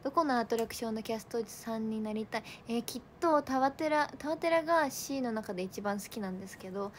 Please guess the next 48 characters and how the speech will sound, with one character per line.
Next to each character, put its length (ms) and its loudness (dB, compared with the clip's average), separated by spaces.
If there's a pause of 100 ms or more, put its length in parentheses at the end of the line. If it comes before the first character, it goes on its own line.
(260)
あ 80 -10
の、 100 -4
タ 120 -2
ワ 100 6
テ 140 0
ラ 100 4
の 140 -2
キ 80 0
ャ 80 2
ス 20 -8
ト 140 -6
に 180 0
な 100 -2
り 120 -4
た 120 4
い 40 4
っ 60 0
て 180 -10
何 280 0
度 80 0
思 180 0
っ 20 -8
た 160 -8
こ 100 -6
と 80 -6
か。 180 -10 (300)
あ 100 -2
の、 340 -4
入 180 -2
っ 40 -6 (340)
て、 420 2 (220)
並 380 6
ん 160 -2
で 160 4
一 260 -2
番 280 6
最 200 2
初 160 -2
の 100 0
説 280 -6
明 220 0
を 40 0
受 100 -6
け 100 2
る 100 -4
部 60 -6
屋 160 0
で、 180 -2